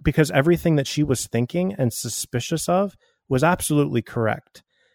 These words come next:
And this idea that, "Oh, well, we don't know that," and, "Oh, aren't you making assumptions?"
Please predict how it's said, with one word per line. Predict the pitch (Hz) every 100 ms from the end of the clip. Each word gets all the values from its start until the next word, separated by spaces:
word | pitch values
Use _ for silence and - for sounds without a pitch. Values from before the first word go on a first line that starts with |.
| _ _
And | 135 131 127
this | 127
idea | 135 127 123 135
that, | 120 123
"Oh, | 113
well, | 143 139 113
we | 143
don't | 156 180
know | 196 254 262
that," | 143 143 143
and, | 117 110
"Oh, | 117 143
aren't | 135 147 175
you | 151
making | 160 160 - 165
assumptions?" | 165 - 226 - 143 139